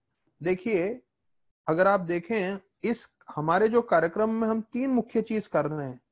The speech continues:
भक्तों का संग हो रहा है क्योंकि हम संग में कथा सुन रहे हैं, हम लोग नाम जप करते हैं सुबह को, और तीसरा भागवत की सेवा कर रहे हैं।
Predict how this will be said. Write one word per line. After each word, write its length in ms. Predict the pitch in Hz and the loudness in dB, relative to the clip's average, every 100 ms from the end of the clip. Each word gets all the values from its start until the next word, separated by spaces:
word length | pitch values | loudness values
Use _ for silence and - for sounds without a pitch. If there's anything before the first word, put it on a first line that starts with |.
| _ _ _ _ _ _ 135 | _ _ _ _ _ _ -4
भक्तों 340 | 143 - 220 | -4 2 2
का 120 | 240 | 2
संग 260 | - 226 240 | 2 0 2
हो 200 | 226 220 | 4 6
रहा 120 | 220 | 6
है 80 | 233 | 4
क्योंकि 220 | 233 226 | -2 -4
हम 100 | 226 | -4
संग 300 | 208 196 202 | -4 -4 -2
में 100 | 220 | -2
कथा 280 | 220 - 214 | -2 2 2
सुन 240 | 214 208 | 2 -2
रहे 120 | 208 | -2
हैं, 160 | 220 262 _ _ _ _ _ _ _ _ | -4 -8 _ _ _ _ _ _ _ _
हम 140 | 165 185 | 0 4
लोग 160 | 214 | 4
नाम 320 | 185 175 208 | 4 2 2
जप 220 | 214 240 - | 2 0 2
करते 220 | 226 220 | 0 2
हैं 80 | 240 | 0
सुबह 300 | 233 214 214 | 0 2 2
को, 280 | 214 240 269 _ _ _ | 2 -4 -8 _ _ _
और 80 | 180 | -2
तीसरा 380 | 185 202 - 233 | -2 -4 -2 -4
भागवत 520 | 190 156 156 175 185 - | -2 -2 -2 0 -2 -4
की 60 | |
सेवा 320 | - 156 143 | -6 -4 -4
कर 160 | 131 139 | -4 -10
रहे 140 | 127 | -14
हैं। 80 | 120 | -18